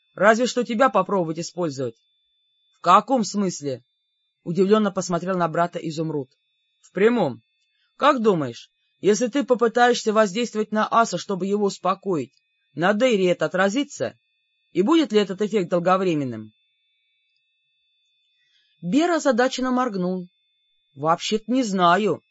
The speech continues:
надо попробовать. — Но вчера у тебя получилось, — продолжал развивать свою мысль Ван. — Вчера ты смог его угомонить,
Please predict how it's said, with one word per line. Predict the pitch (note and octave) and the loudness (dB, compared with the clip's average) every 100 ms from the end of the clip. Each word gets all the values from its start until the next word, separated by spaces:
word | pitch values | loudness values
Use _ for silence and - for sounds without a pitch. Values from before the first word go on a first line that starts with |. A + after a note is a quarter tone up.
| _ | _
надо | C#3+ E3 F3+ | -2 0 2
попробовать. — | - A#3+ C4+ C4+ F3 C3+ - _ _ _ _ _ _ _ _ _ _ - | 2 0 2 2 2 0 -4 _ _ _ _ _ _ _ _ _ _ -4
Но | F3+ | -2
вчера | F#3 A#3 B3 A#3 | 0 2 4 4
у | |
тебя | F3+ F3 | 2 -2
получилось, — | E3+ E3+ E3 G#3 G#3 D3+ - _ _ _ _ _ - | 0 -2 -2 -2 -2 -2 -8 _ _ _ _ _ -6
продолжал | F3+ F3+ F3+ F#3+ F#3+ | 0 4 4 4 2
развивать | - D#3 E3 F3 F#3 | 0 -4 0 2 0
свою | F#3 E3 E3 | -2 -2 -2
мысль | E3 E3 D#3 | -2 -6 -8
Ван. — | D3+ C#3+ B2+ C3+ _ _ _ _ _ _ _ _ | -6 -6 -8 _ _ _ _ _ _ _ _ _
Вчера | - - A#3 C4+ | -4 4 6 6
ты | A3+ | 4
смог | F#3+ A#3+ A#3 | 0 0 0
его | G3+ G#3 | 2 2
угомонить, | G3 F#3+ F3+ E3+ D3+ - | 2 2 2 2 -2 -6